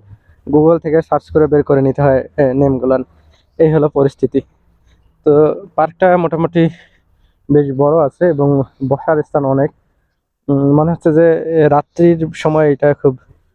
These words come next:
জাঁকজমক হয়ে ওঠে। তো এই হলো পরিস্থিতি। এখানে একটা, এ, স্ট্যাচু মূর্তি দেখা যাচ্ছে, জানি না কিসের। এইদিকে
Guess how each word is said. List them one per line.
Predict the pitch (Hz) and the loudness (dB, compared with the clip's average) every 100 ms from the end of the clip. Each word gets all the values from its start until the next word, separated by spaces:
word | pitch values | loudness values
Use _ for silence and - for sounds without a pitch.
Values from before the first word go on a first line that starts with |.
| _ _ 131 127 | _ _ -2 0
জাঁকজমক | 139 131 147 143 | 0 0 -2 -2
হয়ে | - 143 135 | -2 -2 0
ওঠে। | 123 160 202 _ _ _ _ _ _ _ _ - | -4 -6 -8 _ _ _ _ _ _ _ _ -2
তো | 147 143 143 - _ _ _ _ _ _ _ | 2 2 0 -4 _ _ _ _ _ _ _
এই | - 165 | -2 0
হলো | 165 | 0
পরিস্থিতি। | 165 160 - 160 175 | 0 -2 0 -2 2
এখানে | 175 143 156 147 | 2 2 0 0
একটা, | - 147 143 - - _ _ _ _ _ _ _ | 0 0 0 -4 -20 _ _ _ _ _ _ _
এ, | 143 139 139 147 147 151 _ _ _ _ 165 | 0 0 0 -4 -8 -20 _ _ _ _ -6
স্ট্যাচু | - 160 - 156 156 151 147 _ _ _ _ _ - | -2 -4 -2 0 2 2 -2 _ _ _ _ _ -2
মূর্তি | 143 - 151 | -2 0 0
দেখা | 151 156 | 0 -2
যাচ্ছে, | 139 - 175 202 _ _ _ 156 | -4 -4 -6 -6 _ _ _ -12
জানি | 139 143 151 | -2 0 2
না | 151 | 0
কিসের। | - 147 - 233 _ _ _ _ _ _ _ | -2 -2 -2 -4 _ _ _ _ _ _ _
এইদিকে | 160 151 147 151 | -2 0 2 2